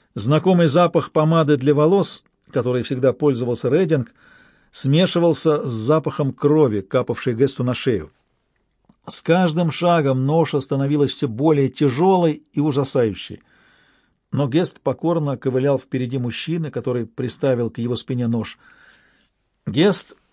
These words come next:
подозревал, что если бы упал с дерева, пока нёс труп, его мучитель бы не слишком огорчился.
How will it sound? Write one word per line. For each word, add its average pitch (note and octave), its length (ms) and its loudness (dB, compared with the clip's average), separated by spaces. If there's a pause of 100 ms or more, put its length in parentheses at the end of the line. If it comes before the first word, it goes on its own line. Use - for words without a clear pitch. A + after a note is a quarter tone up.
(260)
подозревал, D3+ 480 0
что C3+ 160 -6
если D3+ 240 -2
бы D3 140 0
упал G3 320 0
с C3+ 100 -6
дерева, A#2 320 -2
пока B2+ 300 -4
нёс A#2+ 180 -6
труп, G3 300 -6 (1000)
его D3 280 2
мучитель F#3 440 0
бы C3 120 -2
не D#3 100 -2
слишком C#3 380 -4
огорчился. C3 560 -6